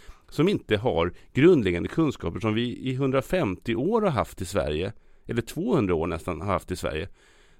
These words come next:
Det är ju en otroligt, då bygger vi ju ett,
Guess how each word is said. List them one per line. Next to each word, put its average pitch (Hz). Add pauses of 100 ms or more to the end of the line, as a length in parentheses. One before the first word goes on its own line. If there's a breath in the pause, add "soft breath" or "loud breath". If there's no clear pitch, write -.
Det -
är 156
ju 139
en 131
otroligt, 131
då 110
bygger 131
vi 123
ju 113
ett, -